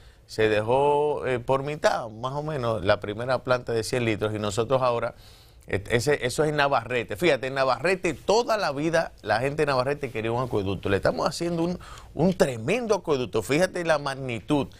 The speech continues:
del acueducto, un, un acueducto de trescientos cincuenta litros por segundo para servir a más de cien mil personas. Ya en Navarrete se empieza a ver, ya el ochenta por ciento de las tuberías están colocadas,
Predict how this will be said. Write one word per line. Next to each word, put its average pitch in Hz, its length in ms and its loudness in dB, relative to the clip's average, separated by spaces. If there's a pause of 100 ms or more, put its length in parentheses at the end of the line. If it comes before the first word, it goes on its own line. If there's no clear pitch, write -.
(400)
del 113 160 4
acueducto, 120 460 -2
un, 123 180 -6
un 120 160 -2
acueducto 131 420 0
de 120 80 4
trescientos 110 520 -4
cincuenta 120 440 0
litros 123 260 -2
por 110 140 -2
segundo 113 440 0
para 95 300 2
servir 98 380 -2
a 113 60 0
más 120 160 -2
de 123 100 -2
cien 104 300 -2
mil 127 180 0
personas. 113 640 -2 (380)
Ya 110 320 4
en 113 160 -12
Navarrete 107 560 -2
se - 140 -4
empieza 110 400 0
a 101 40 4
ver, 110 200 0
ya 104 220 4
el 110 100 0
ochenta 117 460 -2
por 98 140 -8
ciento 117 340 -2
de 101 60 2
las 95 160 2
tuberías 98 420 -4
están 104 300 0
colocadas, 101 600 0